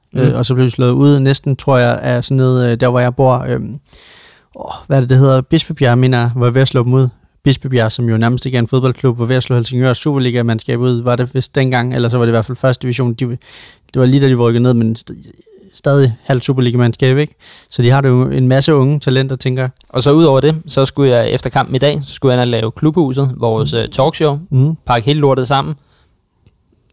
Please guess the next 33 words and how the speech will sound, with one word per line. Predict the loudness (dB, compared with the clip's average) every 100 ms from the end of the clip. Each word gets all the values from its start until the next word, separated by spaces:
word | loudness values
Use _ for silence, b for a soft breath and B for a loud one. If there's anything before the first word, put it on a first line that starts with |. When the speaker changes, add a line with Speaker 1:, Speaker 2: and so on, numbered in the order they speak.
| _
Speaker 1:
på | 0 2 2
halvanden | 0 0 0 0
time, | 0 0 0
ind | 0 -2
og | 0 0
sætte, | -2 -2
øh, | -4 -2 -2
fire | -2 0 2
kameras | 0 -2 -4
produktioner | _ -8 -4 -2 0
op | 0
og | 2
alt | 2
muligt, | 2 2 0
og | -2
så | 0 -2 -4 -16 _
nu | 0 2
her | 2 0
klokken | -2 -4 -2
halv | 0
syv, | -2 0
da |
jeg | 0
havde | 0
fri, | 0 -2 -4 b b
så | -6
videre | 0 2
hen | 2 0
og |
lave | 0 -2
podcast | -2 -4 -2 -2 -2
nu, | 0
ikke? | -2